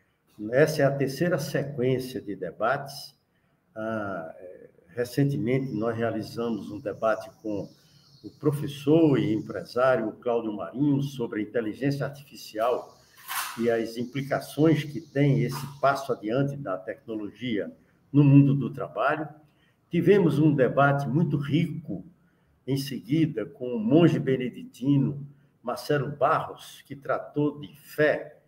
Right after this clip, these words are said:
e militância revolucionária, e hoje nós temos a enorme satisfação de ter conosco Márcio Stefani.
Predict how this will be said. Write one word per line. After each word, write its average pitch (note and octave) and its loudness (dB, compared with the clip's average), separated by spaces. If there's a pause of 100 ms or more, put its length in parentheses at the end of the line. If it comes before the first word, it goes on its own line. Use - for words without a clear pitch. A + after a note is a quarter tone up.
(360)
e C3+ -6
militância C#3+ 2
revolucionária, A2 -4
e F3+ 0
hoje E3 4 (600)
nós C#3 -2
temos C#3+ 2
a D3+ 2
enorme D#3+ 2
satisfação C#3 -6
de C#3+ -10
ter B2 -10
conosco C#3+ -2 (920)
Márcio C#3+ 0
Stefani. C#3 -4